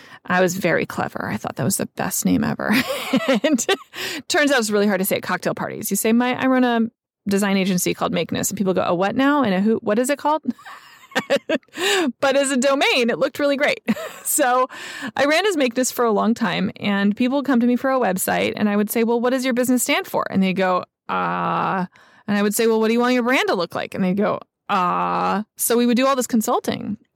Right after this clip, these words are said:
And what I found was the consulting part was far more fulfilling because problem solving is my happy place. Oh my goodness. You give me a juicy problem and I am in heaven. And I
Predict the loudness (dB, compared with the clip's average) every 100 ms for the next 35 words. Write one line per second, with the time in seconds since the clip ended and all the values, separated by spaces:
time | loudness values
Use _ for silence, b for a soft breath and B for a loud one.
0 | -4 0 2 2 -2 -2 0 0 2 0
1 | 2 2 0 -2 -2 -2 0 0 0 0
2 | -2 -4 -4 -4 -2 -2 -2 -4 -4 -6
3 | -8 -16 B B B B B -4 0 0
4 | 0 -4 0 0 2 2 2 0 2 2
5 | 2 0 -2 0 2 2 2 2 0 -4
6 | -4 -6 -4 -4 -4 -2 0 2 2 0
7 | 0 -2 -4 -6 -2 -2 0 2 2 2
8 | 0 0 0 0 0 2 0 0 0 0
9 | 0 0 0 -4 _ _ -2 0 2 2
10 | 0 -2 -4 -4 -10 -12 _ -6 -2 0
11 | 0 0 -2 B B B B B B _
12 | -2 2 4 2 2